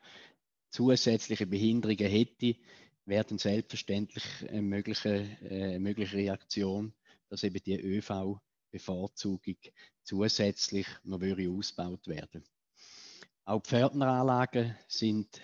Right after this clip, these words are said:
kein Tabu, wenn's um Verkehrsmanagement geht. Es soll geprüft werden,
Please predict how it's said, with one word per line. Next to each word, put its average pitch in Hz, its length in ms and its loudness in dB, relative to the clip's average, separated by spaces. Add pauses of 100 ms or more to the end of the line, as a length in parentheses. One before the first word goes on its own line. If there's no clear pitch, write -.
(120)
kein 110 400 2
Tabu, 120 460 2 (140)
wenn's 107 520 0
um 104 280 -4
Verkehrsmanagement 113 1160 0 (500)
geht. - 640 0 (120)
Es 107 220 -2
soll 104 300 0
geprüft 104 520 0
werden, 110 440 2